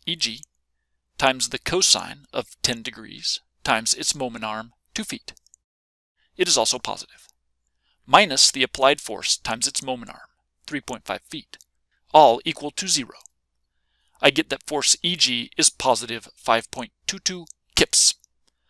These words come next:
So the two-force member is in tension, as shown in my free body diagram.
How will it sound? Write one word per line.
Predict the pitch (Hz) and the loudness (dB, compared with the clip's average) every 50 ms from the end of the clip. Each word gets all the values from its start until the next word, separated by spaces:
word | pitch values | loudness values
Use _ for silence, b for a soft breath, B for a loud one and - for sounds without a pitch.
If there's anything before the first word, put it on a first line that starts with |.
| _ _ _ | _ _ _
So | - - 190 | -2 -2 -2
the | 165 156 | -2 -2
two-force | - - 190 196 - - 156 143 - | -2 -2 -4 -4 -4 -4 -2 -2 -2
member | 147 147 156 151 113 104 104 - _ | -2 -2 -6 -6 -6 -10 -12 -12 _
is | _ 160 147 - | _ 0 0 0
in | 123 117 | -2 -2
tension, | - - 156 147 - - - _ _ _ _ _ _ | -2 -2 0 2 2 0 0 _ _ _ _ _ _
as | 127 - | 4 6
shown | - - - - - 101 95 104 - | 6 8 6 4 0 -4 -10 -16 -12
in | 117 135 | -12 -10
my | 120 107 110 | -8 -8 -10
free | - - 127 | -8 -10 -12
body | 117 - - - - | -10 -10 -12 -12 -4
diagram. | _ - 123 120 - - - - | _ 0 0 0 -2 -10 -20 -20